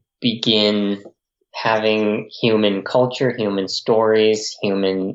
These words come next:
whatever interact, um, and be mutated and changed by the cultures that interpret humans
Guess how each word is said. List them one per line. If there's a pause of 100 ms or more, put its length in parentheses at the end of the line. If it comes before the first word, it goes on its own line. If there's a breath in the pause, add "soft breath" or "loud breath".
whatever (280 loud breath)
interact, (440)
um, (380)
and (1500)
be
mutated
and
changed
by
the
cultures (120)
that (640)
interpret (880)
humans